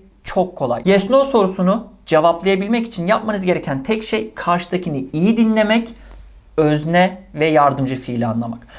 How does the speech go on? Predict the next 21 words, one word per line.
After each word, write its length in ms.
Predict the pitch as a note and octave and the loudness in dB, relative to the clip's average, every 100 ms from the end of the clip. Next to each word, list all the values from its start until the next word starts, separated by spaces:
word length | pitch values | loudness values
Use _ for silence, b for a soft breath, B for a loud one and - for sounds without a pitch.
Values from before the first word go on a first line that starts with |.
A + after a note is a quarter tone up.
| B - | B -4
Sorunun 440 | - B3 C4 C4 | 2 4 6 4
gerisini 360 | A#3+ A3+ G3+ G3 | 4 2 -2 0
çat 220 | A3+ - | -2 2
pat 220 | F#3+ - - | 0 0 0
anlasanız 640 | F3+ F#3 F#3+ A3 A3+ F#3+ | 4 4 2 0 0 0
bile 280 | F3+ F#3+ F#3+ | 0 -2 -4
çok 320 | - B3 A#3+ | -4 -2 0
rahat 180 | F#3+ F3+ | 0 0
bir 60 | F3+ | -4
şekilde 340 | F3 F3+ F#3 | -6 -4 -2
cevap 300 | E3+ E3 E3 | 0 0 -2
verebiliyorsunuz. 640 | D3+ D3 C3 A#2+ - A2+ - B B - | -6 -6 -6 -6 -10 -16 -18 B B 0
Bakalım 320 | C4 C4+ C4 | 2 2 2
sorularımıza. 680 | - F#3+ E3 D#3 D3+ E3+ F3 - F3 | 2 2 2 0 -2 -4 -4 -4 -2
Am 220 | F3+ A#3 | 0 0
I 40 | |
in 140 | C4 C4 | 0 -4
number 380 | B3+ B3 B3+ A#3+ | -4 -4 -6 -6
two? 300 | B3 C4 C4 B B B - | -6 -6 -8 B B B -2
Am 400 | B3+ A#3+ G3 | 0 4 4
I 80 | F#3 | 2